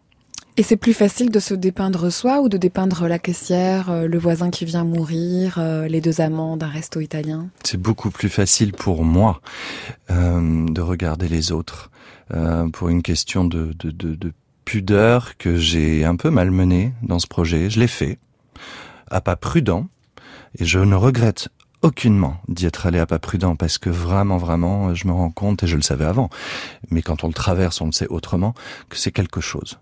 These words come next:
Speaker 2: euh, de, d'apporter une part de soi aussi franchement,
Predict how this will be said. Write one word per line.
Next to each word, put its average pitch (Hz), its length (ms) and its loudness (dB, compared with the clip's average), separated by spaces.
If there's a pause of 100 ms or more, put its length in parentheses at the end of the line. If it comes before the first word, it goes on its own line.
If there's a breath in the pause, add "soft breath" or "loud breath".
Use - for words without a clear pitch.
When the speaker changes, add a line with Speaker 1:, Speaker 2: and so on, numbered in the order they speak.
(160)
Speaker 2:
euh, 85 160 0
de, 85 480 -4
d'apporter 90 400 -2
une 90 100 2
part 85 200 0
de 87 120 -2
soi 82 540 -2
aussi - 300 -6
franchement, - 580 -4